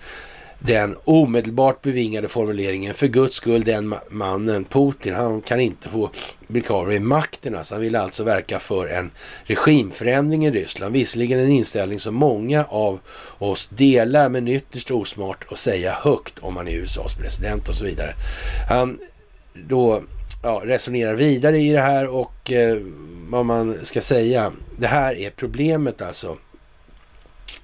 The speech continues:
Att, eh, ja, den nu allt mer äppelkindat optimistiska kretsen av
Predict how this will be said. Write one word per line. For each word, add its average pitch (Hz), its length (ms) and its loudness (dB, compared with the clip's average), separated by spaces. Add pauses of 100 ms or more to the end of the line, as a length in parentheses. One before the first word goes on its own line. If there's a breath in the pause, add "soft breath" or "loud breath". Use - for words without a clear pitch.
Att, - 460 -4
eh, 107 180 0 (720 loud breath)
ja, 113 300 4 (880)
den 123 280 2
nu 120 180 0
allt 110 340 -4
mer 104 220 -4
äppelkindat 113 960 -2
optimistiska 113 840 0
kretsen 101 500 0
av 85 280 -4